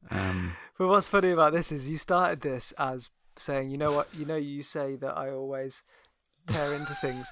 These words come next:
Speaker 1: <laughs>
Speaker 2: I don't think I do. And then you just started to,
Speaker 1: Alright.
Speaker 2: basically ended with you saying, "But I am gonna watch The Witcher really quickly," and, and I also described loads of times when you did do that. So it's like, okay, well, you don't really do it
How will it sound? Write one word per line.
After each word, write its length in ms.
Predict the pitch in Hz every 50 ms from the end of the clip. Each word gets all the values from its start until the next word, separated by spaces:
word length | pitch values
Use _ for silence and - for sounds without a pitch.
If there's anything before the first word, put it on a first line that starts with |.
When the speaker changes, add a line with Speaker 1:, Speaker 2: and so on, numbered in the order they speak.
| - 208 -
Speaker 1:
<laughs> 160 | - - -
Speaker 2:
I 100 | 180 175
don't 240 | 165 185 185 185 165
think 160 | 175 165 160
I 140 | 165 151 147
do. 320 | 175 180 175 143 120 - - _ - - - - - - - -
And 180 | 156 151 156 156
then 320 | 160 160 160 165 165 165 -
you 160 | 170 160 160
just 220 | 131 170 151 - -
started 320 | - 170 151 156 165 123
to, 60 | 117 113 110 104
Speaker 1:
Alright. 180 | - - 175
Speaker 2:
basically 400 | - 190 202 180 151 - 170 175
ended 360 | 165 165 170 175 160 156 139 135
with 120 | 147 143
you 120 | 139 147
saying, 440 | 135 - 151 147 139 131 131 127 123 _ _ _ -
"But 80 | - 151
I 80 | 143
am 200 | 147 151 156 156
gonna 220 | 147 147 143 143 143
watch 300 | 139 139 139 - - -
The 80 | 156
Witcher 440 | 143 151 139 143 - - 143 131 127
really 220 | 127 135 135 131 131
quickly," 480 | - 143 135 - 131 123 120 131 135 -
and, 400 | - 143 147 139 131 131 131 - - - _ - - - - - - - - - - - - _ -
and 260 | 170 180 170 156 214 208
I 80 | 196 175
also 400 | 185 180 170 - 185 170 160 156
described 480 | 143 - 123 - - 185 175 170 160
loads 220 | 160 165 165 156 147
of 80 | 135
times 260 | - 170 165 160 156 147
when 140 | 151 151
you 100 | 151 151
did 240 | 143 143 180 170 143
do 140 | - 147 135
that. 320 | 131 123 120 127 - - 165
So 120 | - 151
it's 280 | 143 139 151 151 - -
like, 260 | 156 147 147 156 - _ -
okay, 280 | 151 147 - - 131 131 127 - _ _ _ _ _ -
well, 100 | 165 165
you 80 | 160 165
don't 200 | 175 165 151 143
really 160 | 143 135 135
do 140 | 135 135 131
it 160 | 131 -